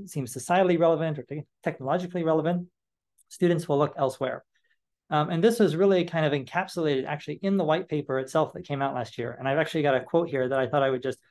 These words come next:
read a little bit from. Uh, "We believe that to reverse the U S collapse in geodetic capacity, it will be necessary to engage in,"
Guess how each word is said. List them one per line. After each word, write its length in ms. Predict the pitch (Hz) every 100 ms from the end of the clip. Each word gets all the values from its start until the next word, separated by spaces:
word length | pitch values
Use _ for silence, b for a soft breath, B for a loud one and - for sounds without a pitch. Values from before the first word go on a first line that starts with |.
| _
read 180 | 143 156
a 40 | 143
little 220 | 156 160
bit 140 | 156
from. 300 | - 156 185 196 B B -
Uh, 200 | 147 143
"We 140 | 147 190
believe 380 | 190 185 202 165
that 180 | 147 -
to 120 | 156
reverse 440 | 143 123 170 175
the 120 | - 135
U 120 | 156
S 240 | 165 160 -
collapse 440 | 151 160 - -
in 100 | 143
geodetic 320 | 135 135 151
capacity, 600 | - 160 190 220 220 208
it 80 | 180
will 120 | 160
be 160 | 139 139
necessary 720 | 147 233 226 208 165 147 147 147
to 100 | 147
engage 440 | 139 131 160 214
in," 340 | 160 123 143